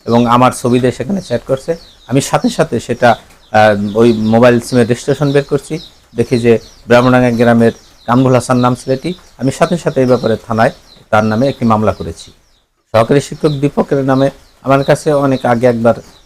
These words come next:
একটা মেয়ে অভিযোগ দিয়েছিল। আমি তখন তাকে বলছি, "তুমি আমাকে লিখি-, লিখিত অভিযোগ দাও এবং তোমার গার্জিয়ান নিয়ে এসো,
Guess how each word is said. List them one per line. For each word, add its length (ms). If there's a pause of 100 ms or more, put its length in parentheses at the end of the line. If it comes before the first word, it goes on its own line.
একটা 200
মেয়ে 180
অভিযোগ 300
দিয়েছিল। 340 (280)
আমি 140
তখন 220
তাকে 220
বলছি, 320
"তুমি 180
আমাকে 220
লিখি-, 300
লিখিত 300
অভিযোগ 360
দাও 100
এবং 200
তোমার 140
গার্জিয়ান 400
নিয়ে 120
এসো, 220